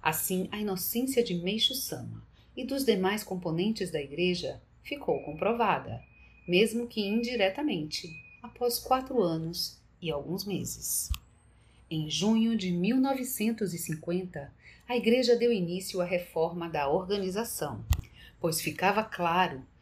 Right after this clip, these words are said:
que a perseguição religiosa fora motivada pela falta de estruturação necessária à expansão da igreja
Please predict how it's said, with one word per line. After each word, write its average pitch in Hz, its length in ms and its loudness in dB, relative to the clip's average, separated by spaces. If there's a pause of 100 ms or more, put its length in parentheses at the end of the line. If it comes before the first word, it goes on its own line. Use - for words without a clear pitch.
(200)
que 254 100 4
a 254 60 6
perseguição 226 680 0
religiosa 175 880 -2 (260)
fora 302 240 4
motivada 185 760 2
pela 196 240 0
falta 190 420 -2
de 175 140 -2
estruturação 233 840 -2
necessária 175 920 -2 (240)
à 262 80 -6
expansão 285 680 2
da 240 100 0
igreja 156 580 -2